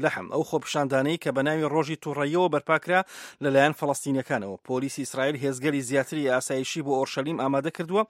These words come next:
بەهۆی ڕاگەیەندراوەکەی سەرۆکی ویلایەتە یەکگرتوەکانی ئەمریکاوە دۆناڵد ترامپ کە ئۆرشەلیمی وەکو پایتەختی ئیسرائیل دانا و هەروەها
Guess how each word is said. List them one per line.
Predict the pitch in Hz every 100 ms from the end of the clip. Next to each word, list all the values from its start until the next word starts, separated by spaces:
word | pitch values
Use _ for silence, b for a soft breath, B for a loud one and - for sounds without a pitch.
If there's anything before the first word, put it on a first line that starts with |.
| B B B 143
بەهۆی | 143 160 143
ڕاگەیەندراوەکەی | 139 127 135 127 135 131 160 -
سەرۆکی | 143 151 -
ویلایەتە | 135 131 127 127
یەکگرتوەکانی | 120 131 123 147 123
ئەمریکاوە | 135 143 - 139 127
دۆناڵد | 131 123 -
ترامپ | 175 - B B -
کە | 185
ئۆرشەلیمی | 175 - 156 165 151 139
وەکو | 139 123 139
پایتەختی | 127 156 - 120
ئیسرائیل | - 123 147
دانا | 147 151 160
و |
هەروەها | 143 143 135